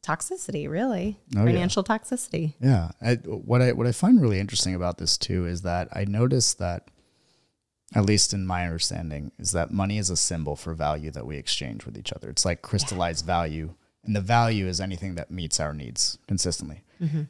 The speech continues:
Speaker 2: As human beings, we have, we're impermanent and sensitive creatures, <laughs> if you will. <laughs> And because of that, we have needs that need to be consistently met.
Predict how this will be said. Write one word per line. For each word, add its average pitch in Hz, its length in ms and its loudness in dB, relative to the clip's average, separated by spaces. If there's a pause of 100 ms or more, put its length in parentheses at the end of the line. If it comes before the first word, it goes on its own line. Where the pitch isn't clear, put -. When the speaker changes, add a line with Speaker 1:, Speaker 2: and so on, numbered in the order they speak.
(160)
Speaker 2:
As 101 100 -4
human 107 220 2
beings, 92 580 0 (600)
we 92 140 -6
have, 85 580 -6 (560)
we're 98 160 -2
impermanent 98 640 -4
and - 120 -6
sensitive 98 480 -2
creatures, 92 500 0
<laughs> 101 120 6
if 113 100 -8
you 101 120 -2
will. 110 240 10 (100)
<laughs> - 640 4
And 101 560 0 (800)
because 110 320 4
of 120 60 4
that, 90 180 -2
we 90 80 -4
have 90 100 -4
needs 87 260 -4
that 76 100 -6
need 92 100 -4
to 82 80 -4
be 80 80 -6
consistently 85 480 -2
met. 98 260 -2